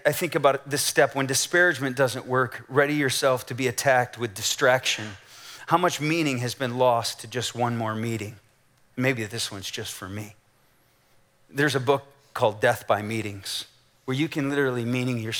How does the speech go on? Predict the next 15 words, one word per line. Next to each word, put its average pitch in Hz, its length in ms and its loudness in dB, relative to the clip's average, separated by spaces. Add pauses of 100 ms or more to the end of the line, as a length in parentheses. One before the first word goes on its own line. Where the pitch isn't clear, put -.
(160)
meeting 120 300 -2
yourself 110 380 -4
to 107 80 -14
death. 101 420 -6 (880)
And 131 140 -2
you 180 100 0
can 160 160 0
have 143 220 2
so 160 200 2
many 147 200 2
meetings 127 500 -2
that - 240 -4
you 120 100 -6
never 117 320 0
do 104 440 -6